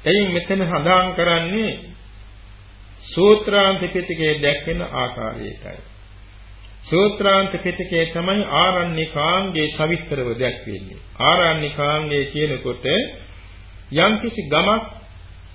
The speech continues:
වට කරන වැටක් තියෙනවා, ප්‍රාකාරයක් තියෙනවා. එහෙමනම් මේ වැටේ කෙළවරේ ඉදි කඩුල්ලේ සිට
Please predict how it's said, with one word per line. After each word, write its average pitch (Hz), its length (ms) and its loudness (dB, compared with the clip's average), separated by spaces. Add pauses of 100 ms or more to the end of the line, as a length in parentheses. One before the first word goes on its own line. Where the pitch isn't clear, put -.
(440)
වට 143 320 4
කරන 202 300 2
වැටක් 156 460 2
තියෙනවා, 127 440 -2
ප්‍රාකාරයක් 160 800 0
තියෙනවා. 95 460 -6 (220)
එහෙමනම් 202 500 2
මේ 170 220 0
වැටේ 160 420 0
කෙළවරේ 156 600 0 (800)
ඉදි 170 220 0
කඩුල්ලේ 180 600 2
සිට 165 260 -4